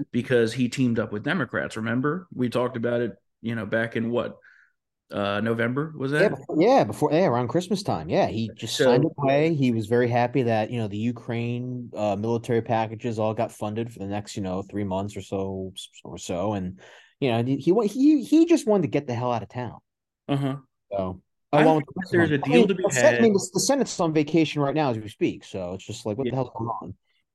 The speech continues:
Speaker 1: I think there's a deal to be had where they just top line a number, right? They don't have to pick what they're gonna cut. They should just say that we're gonna cut,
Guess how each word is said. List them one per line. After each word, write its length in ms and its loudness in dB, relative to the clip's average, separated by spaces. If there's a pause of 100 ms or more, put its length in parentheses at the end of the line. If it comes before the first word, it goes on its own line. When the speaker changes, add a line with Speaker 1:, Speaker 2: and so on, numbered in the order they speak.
Speaker 1:
I 160 2
think 180 -2
there's 200 0
a 60 0
deal 320 0
to 40 -4
be 160 0
had 640 -2 (640)
where 720 0 (640)
they 220 0
just 280 -4
top 360 -6
line 260 0
a 60 0
number, 440 -6
right? 240 -2 (220)
They 80 2
don't 160 6
have 100 2
to 80 -2
pick 440 -4
what 160 0
they're 100 0
gonna 200 -4
cut. 340 -8 (600)
They 160 6
should 200 -4
just 220 -4
say 500 2 (480)
that 460 0 (260)
we're 240 -2
gonna 200 2
cut, 460 -6